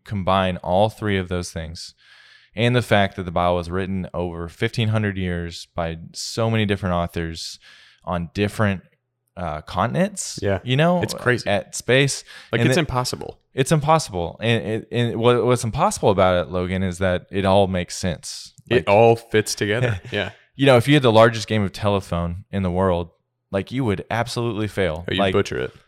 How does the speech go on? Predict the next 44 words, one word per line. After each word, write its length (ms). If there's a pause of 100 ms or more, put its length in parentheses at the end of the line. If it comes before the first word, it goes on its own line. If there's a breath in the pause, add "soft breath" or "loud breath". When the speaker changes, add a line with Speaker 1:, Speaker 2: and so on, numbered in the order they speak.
Speaker 1:
yeah, 140
you 160
would 120
butcher 300
it, 180
but 220
the 80
Bible 680 (160)
makes 300
sense 440
every 200
time. 360
It 160
points 320
to 100
Jesus. 580
The 220
whole 160
storyline 680
points 340
to 120
Jesus 520
and 160
him 360
dying 500
for 220
us 440 (440 soft breath)
to 120
save 300
us. 500
And 320
the 80
whole 160
theme 400
makes 220
sense. 200
It 140
doesn't 300
contradict 560
itself. 400
And 180
just 280
the 80
statistics 840